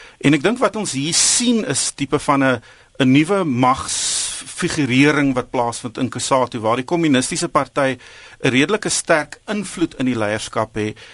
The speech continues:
en die leierskap dan weer verder in die vakbonde. So ek dink hier is 'n ding aan die gang wat, wat ek dink ons nie heeltemal mooi verstaan,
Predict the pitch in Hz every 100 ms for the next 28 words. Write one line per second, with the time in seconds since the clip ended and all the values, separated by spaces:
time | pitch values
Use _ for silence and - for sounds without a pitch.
0 | - - 135 127 123 156 - - 143 147
1 | 131 123 117 - 151 139 135 127 131 123
2 | - 139 123 117 98 82 - _ - -
3 | - - - 165 226 277 156 190 226 208
4 | - 147 151 151 143 131 - 156 135 123
5 | - - - 107 131 143 - 233 - 147
6 | - 190 139 190 143 151 127 117 123 117
7 | 123 - - 143 127 104